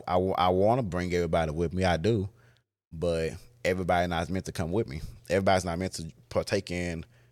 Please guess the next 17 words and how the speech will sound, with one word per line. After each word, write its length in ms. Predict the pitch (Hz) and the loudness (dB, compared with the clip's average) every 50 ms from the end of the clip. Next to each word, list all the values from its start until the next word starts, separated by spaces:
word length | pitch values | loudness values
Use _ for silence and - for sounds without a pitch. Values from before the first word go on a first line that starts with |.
| _ _ _ _ _ _ _ _ _ _ _ _ _ - | _ _ _ _ _ _ _ _ _ _ _ _ _ -4
the 140 | 90 98 | -2 -2
good 480 | 92 85 107 107 104 98 95 95 90 - - | 0 0 2 4 4 4 4 2 0 -2 -6
fortune 460 | - - - 107 107 104 - - 92 | -10 -8 -2 0 0 0 0 -2 -2
that 140 | 87 90 90 | -2 0 0
I'm 140 | 87 85 85 | 0 0 0
having 380 | 98 92 92 90 71 76 78 85 | 2 2 2 2 0 -2 -6 -6
going 320 | 87 82 82 85 87 90 | -6 -6 -4 -4 -4 -4
on. 200 | 87 85 80 69 | -6 -6 -6 -6
Like, 140 | 65 76 78 | -4 -2 -2
everybody's 360 | 90 90 87 92 85 90 - | -2 0 0 0 0 0 -2
not 140 | 82 82 85 | -4 -6 -4
meant 180 | 90 90 - | -4 -6 -6
to 60 | - 78 | -6 -8
receive 380 | 85 - - 104 104 92 82 | -8 -8 -6 -6 -6 -4 -4
that 160 | 85 82 78 | -4 -4 -4
as 100 | 73 - | -6 -8
well. 380 | - 82 101 101 87 76 71 | -4 0 0 2 2 0 -4